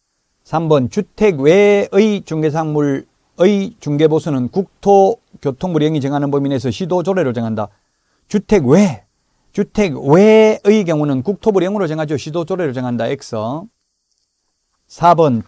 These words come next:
주택 외의 중개상물 중개보수는 거래금액의 천분의 구 범위 내에서 쌍방으로부터 각각 받되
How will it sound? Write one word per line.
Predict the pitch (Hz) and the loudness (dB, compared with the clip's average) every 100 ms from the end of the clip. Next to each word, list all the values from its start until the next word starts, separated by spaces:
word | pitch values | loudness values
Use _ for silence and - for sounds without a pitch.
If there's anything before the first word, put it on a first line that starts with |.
| - | -8
주택 | 196 - - 208 165 | -10 -6 0 0 2
외의 | 151 185 196 180 | 2 4 2 0
중개상물 | 160 160 151 165 139 | -4 -6 -4 -4 -6
중개보수는 | 143 156 151 143 156 120 | -2 -2 0 -2 -4 -4
거래금액의 | 117 170 185 180 185 147 131 | -2 -2 -2 -2 -2 0 0
천분의 | - 165 160 185 165 | -2 -8 -6 -4 -4
구 | 175 180 | -4 -2
범위 | 156 147 | -2 -2
내에서 | 151 143 143 | -4 -4 -4
쌍방으로부터 | - 156 165 175 180 175 156 143 | -6 -6 -4 -4 -2 -6 -6 -8
각각 | - 175 190 180 | -8 -8 -8 -6
받되 | 160 139 _ 147 175 131 107 | -6 -6 _ -2 2 0 -2